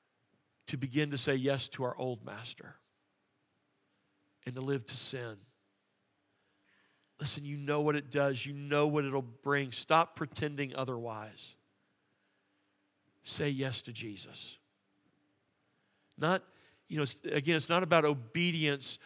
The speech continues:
so that he will save you. He has saved you. And if he has, then out of gratitude and recognition that you're new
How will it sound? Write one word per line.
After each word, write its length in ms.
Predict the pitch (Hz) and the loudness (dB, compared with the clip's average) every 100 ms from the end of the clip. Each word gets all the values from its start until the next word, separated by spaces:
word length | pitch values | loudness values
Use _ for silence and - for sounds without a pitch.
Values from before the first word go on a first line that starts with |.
| - | -8
so 180 | - 160 | -2 2
that 180 | 143 139 | 2 2
he 220 | 131 175 160 | -2 -4 -2
will 160 | 143 | -2
save 380 | - 165 165 147 | 2 4 4 2
you. 80 | 139 | -2
He 220 | 123 202 | 0 0
has 280 | 190 220 214 | 2 0 2
saved 500 | - 208 214 226 175 | 0 2 -2 -4 -8
you. 240 | 135 104 - _ _ _ _ - _ | -12 -12 -16 _ _ _ _ -20 _
And 120 | 175 180 | 0 0
if 140 | - | 0
he 140 | 175 | -2
has, 540 | 143 170 202 208 156 - - - _ _ _ _ - | -2 2 4 4 2 -4 -14 -20 _ _ _ _ -4
then 120 | 156 | 4
out 140 | 160 160 | 4 4
of 200 | 135 117 | 0 -6
gratitude 840 | 139 156 180 190 185 - 196 185 | 0 6 8 8 6 -2 -4 -2
and 240 | 147 139 | -4 0
recognition 600 | 160 170 160 160 151 156 | 2 2 -2 -2 -2 -2
that 180 | 139 127 | -4 -4
you're 220 | 165 190 | 0 0
new 360 | 180 175 190 | 0 -2 0